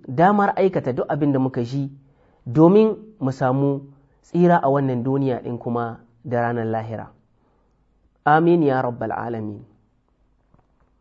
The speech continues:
Idan ban manta ba, muna nan cikin sifofi na aiki waɗanda muke bayani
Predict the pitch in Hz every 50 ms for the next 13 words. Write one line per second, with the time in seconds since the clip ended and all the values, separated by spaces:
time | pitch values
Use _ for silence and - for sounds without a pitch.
0 | _ _ _ _ _ _ _ _ _ _ - _ _ _ - - - - - -
1 | - _ _ _ _ _ _ _ _ _ _ - 143 160 233 285 262 254 214 196
2 | 196 190 175 185 165 170 170 202 214 220 165 170 175 175 - - 190 185 185 208
3 | 208 208 208 208 196 202 202 202 202 185 - 180 196 185 - 156 151 160 170 170
4 | 151 139 143 147 156 151 - 139 127 131 139 156 175 190 202 185 180 180 180 185
5 | 180